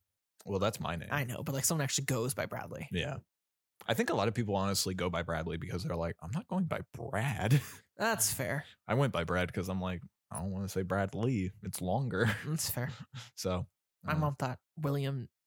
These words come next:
Speaker 2: Seth Williams sounded stupid, so now I'm William Seth, but go by Seth.
Speaker 1: <laughs> There's a lot of people that go by their middle names, though.
Speaker 2: Really?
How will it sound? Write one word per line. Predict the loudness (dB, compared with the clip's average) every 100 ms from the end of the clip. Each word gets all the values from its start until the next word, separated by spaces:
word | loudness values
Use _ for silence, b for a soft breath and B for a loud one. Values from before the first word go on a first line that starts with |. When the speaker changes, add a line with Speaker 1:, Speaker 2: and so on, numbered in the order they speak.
| 0
Speaker 2:
Seth | 2 2 2
Williams | 0 0 -2
sounded | -2 2
stupid, | 2 2 -2 -2
so | 0 0
now | -2
I'm | -2
William | 4 4 6
Seth, | 4 4 0
but | -2 2
go | 2
by | 4
Seth. | 4 4 0 -4 B B
Speaker 1:
<laughs> | 0
There's | 2
a | 4
lot | 2
of | 2
people | -2 0
that | 0
go | 2 0
by | 0
their | -2
middle | -2 -2 -2
names, | -2 -4 -4
though. | -6 -8 -12 _
Speaker 2:
Really? | 0 0 0